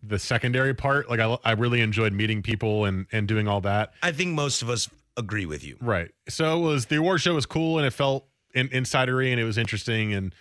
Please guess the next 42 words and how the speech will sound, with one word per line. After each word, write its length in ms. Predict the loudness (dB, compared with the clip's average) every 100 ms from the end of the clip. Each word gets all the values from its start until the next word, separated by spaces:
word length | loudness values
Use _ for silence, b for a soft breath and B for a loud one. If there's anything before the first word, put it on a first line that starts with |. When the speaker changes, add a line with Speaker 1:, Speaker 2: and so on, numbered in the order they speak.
| b b b b b _ _ -4
Speaker 1:
all 140 | 0 2
that 160 | 2
kind 160 | 0 -2
of 60 |
stuff. 300 | -2 -2 -4 -2
But 320 | 0 0 -2 _ _ _ _ 0
all 160 | 2
the 160 | 2 0
other 240 | 0 0
stuff, 500 | -2 -2 -4 -6 -12 _ _ _ _ _ _
feeling, 440 | _ -2 0 0 -4
finding 520 | -8 0 2 4 4
out 180 | 2 2
truly 720 | -2 0 2 4 2 0 -4 -8 _ _ _ _ _
the 100 | -6
community 480 | -2 0 0 0 0
of 120 | 0
craft 320 | 0 0 0 -2
beer 180 | -2
in, 160 | -2 -4
in 300 | -4 -4 -4
Portland, 480 | -4 -6 -6 -10 -14 _ -20
or 100 | -12
Oregon 420 | -6 -6 -6 -10
in 100 | -12
general, 340 | -8 -8 -8 -10
I 60 |
should 160 | -14 -14
say. 240 | -12 -10 -12 b b b b
Although 120 | -4
a 40 | -2
lot 100 | -2
of 60 |
people 180 | -2 -4
got 120 | -6
stuck 240 | -6 -6 -6
in 80 | -6
snow 280 | -4 -4 -4
and 100 | -4
didn't 180 | -6
make 200 | -6 -8
it. 100 | -10